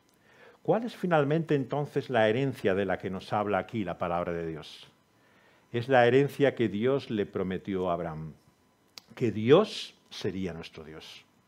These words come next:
Esta es la promesa del pacto, de la alianza. La promesa del pacto finalmente, aunque incluye una tierra e incluye la realidad de esa vida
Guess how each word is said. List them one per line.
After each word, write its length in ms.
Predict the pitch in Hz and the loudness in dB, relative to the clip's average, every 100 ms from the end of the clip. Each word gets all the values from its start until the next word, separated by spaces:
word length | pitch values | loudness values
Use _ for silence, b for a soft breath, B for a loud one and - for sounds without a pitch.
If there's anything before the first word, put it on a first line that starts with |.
| b b b b b b - | b b b b b b -4
Esta 260 | 160 208 | 0 2
es 100 | 190 | 4
la 120 | 196 | 4
promesa 440 | - 151 208 - 123 | 4 2 0 0 2
del 160 | 127 | 2
pacto, 460 | 127 190 - - 82 | 0 -6 -6 -12 -8
de 100 | 101 | -2
la 120 | 123 | 0
alianza. 500 | 120 143 214 - 151 - B B B B | 2 0 0 -6 -14 -14 B B B B
La 140 | - 127 | 2 4
promesa 340 | 139 190 220 | 4 6 8
del 180 | 175 139 | 8 8
pacto 340 | 180 175 - 147 | 6 6 4 0
finalmente, 560 | 147 131 123 147 139 | 2 2 2 0 4
aunque 220 | 127 123 | 2 4
incluye 400 | 131 120 170 226 | -2 0 0 2
una 260 | 190 135 107 | 4 4 4
tierra 760 | 127 143 165 120 107 120 165 B B B - | 4 8 10 10 10 10 8 B B B 0
e 100 | 110 | 2
incluye 600 | 110 107 151 143 123 117 | 2 2 2 4 4 6
la 120 | 107 | 6
realidad 600 | 110 107 110 117 127 113 | 6 4 4 6 8 6
de 120 | 113 | 2
esa 260 | - 117 98 | 2 2 4
vida 480 | 127 131 107 85 | 0 2 2 2